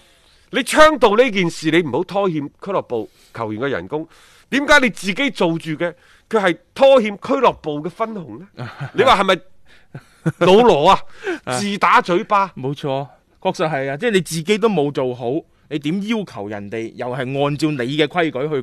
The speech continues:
Speaker 2: 噉做好？如果你按照之前所講嘅，噉係咪你成個聯賽都應該，就算冇疫情，你都應該停擺呢？因為你啲錢未到位吖嘛。俱樂部係咪話：「好好，我可以唔踢住㗎噃？」
Speaker 1: 仲有，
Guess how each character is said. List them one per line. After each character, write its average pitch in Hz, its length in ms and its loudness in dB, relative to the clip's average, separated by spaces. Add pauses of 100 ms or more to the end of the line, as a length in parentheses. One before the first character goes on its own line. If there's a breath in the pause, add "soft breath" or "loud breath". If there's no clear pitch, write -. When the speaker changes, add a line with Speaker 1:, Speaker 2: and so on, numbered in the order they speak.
Speaker 2:
噉 147 100 -10
做 110 180 -8
好？ 113 160 -10 (300 soft breath)
如 135 100 -8
果 208 100 6
你 196 160 2 (300)
按 180 100 2
照 175 80 2 (200)
之 247 160 -8
前 127 160 -10
所 185 180 0
講 135 260 0
嘅， 156 120 0
噉 170 180 -4
係 165 100 0
咪 120 140 -2
你 120 140 -2
成 101 160 -8
個 123 80 -6
聯 98 200 -6
賽 127 140 -4
都 147 60 -8
應 156 160 -6
該， 156 180 4 (300 soft breath)
就 120 120 0
算 147 160 -4
冇 135 160 0
疫 135 120 0
情， 98 180 -12
你 120 80 -6
都 147 80 -6
應 151 60 -6
該 147 100 -2
停 107 160 -12
擺 104 200 -10
呢？ 131 120 -12 (200)
因 208 100 0
為 175 80 4
你 151 200 0
啲 - 0 -
錢 165 200 -6
未 143 100 0
到 135 140 -4
位 120 180 -4
吖 151 60 -6
嘛。 151 180 -8 (220)
俱 214 80 4
樂 180 80 8
部 131 100 0
係 123 100 2
咪 127 120 -2
話： 123 100 2
「好 160 60 4
好， 170 80 0
我 170 340 0
可 170 120 2
以 160 60 -2
唔 104 60 -10
踢 120 180 -8
住 120 120 -8
㗎 104 160 -6
噃？」 - 20 -
Speaker 1:
仲 165 180 0
有， 185 260 2